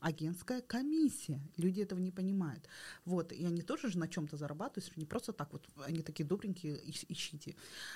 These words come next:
И, м, а потом живой человек, он вам всегда посоветует, подскажет и так далее. И, как правило, в девяносто процентов случаев в агентстве дешевле, а в остальных десяти практически то же самое. Если это то же самое, зачем,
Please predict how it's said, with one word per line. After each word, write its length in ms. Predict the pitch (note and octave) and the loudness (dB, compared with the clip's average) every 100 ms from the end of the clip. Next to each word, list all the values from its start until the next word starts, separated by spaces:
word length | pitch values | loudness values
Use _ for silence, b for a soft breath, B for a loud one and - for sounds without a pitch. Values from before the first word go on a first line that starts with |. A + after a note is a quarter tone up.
| B | B
И, 360 | - F#3 F#3+ F3 - | 2 4 6 2 0
м, 160 | D#3 - - - | -6 -6 -18 -2
а 80 | F3+ | 0
потом 360 | G3 G#3+ G3 F3 | 2 4 2 2
живой 320 | D#3+ G3 F#3 | 0 2 0
человек, 400 | F3+ F3 A3+ - | -2 -4 -4 -4
он 80 | E3 | -4
вам 120 | D#3+ | -4
всегда 320 | D3+ - D#3+ D#3+ | -6 -4 -2 -2
посоветует, 600 | D#3 - D#3+ B3 F#3+ F3+ | -2 -2 0 0 -2 -6
подскажет 540 | - - G3 G3 - | -10 -2 -2 -2 -6
и 40 | |
так 200 | D#3+ D3 | -6 -4
далее. 300 | D3 D3 - - | -2 0 -2 -2
И, 260 | G#3 G3 D3 - _ - - | 2 4 2 -2 _ -20 -2
как 160 | - F3 | 0 2
правило, 400 | - F#3 B3 G3 | 2 2 4 2
в 60 | D3+ | 2
девяносто 500 | D#3+ F3 F#3+ F#3 - | 2 4 4 2 -4
процентов 520 | - C#3 - D#3 - | -6 -4 -2 -4 -6
случаев 480 | - A#3+ - D#3+ - - - _ _ - - | -10 -8 -2 -2 -4 -14 -20 _ _ -20 -4
в 80 | F3 | 2
агентстве 480 | E3+ C#3+ G#3 G3 D3+ | 2 4 0 0 -4
дешевле, 640 | D3+ E3+ - D3+ C#3 E3+ D3+ B B B | 2 2 2 0 -4 -8 -10 B B B
а 100 | - | -2
в 20 | |
остальных 340 | F3+ F3+ G3+ E3+ | 0 0 0 0
десяти 320 | F3+ - F#4+ | -2 -2 -2
практически 540 | F#4+ - C4 B3+ - | -2 -4 -6 -8 -10
то 160 | - G#3+ | -2 0
же 120 | E3+ | 0
самое. 360 | - D#3 D3+ - | 0 0 0 2
Если 220 | F#3+ F#3+ | 2 2
это 140 | F3+ | -2
то 120 | F3+ F#3 | -4 -6
же 100 | - | -4
самое, 340 | G3 G#3 E3 | -2 0 0
зачем, 300 | - - D#3+ | -2 -4 -4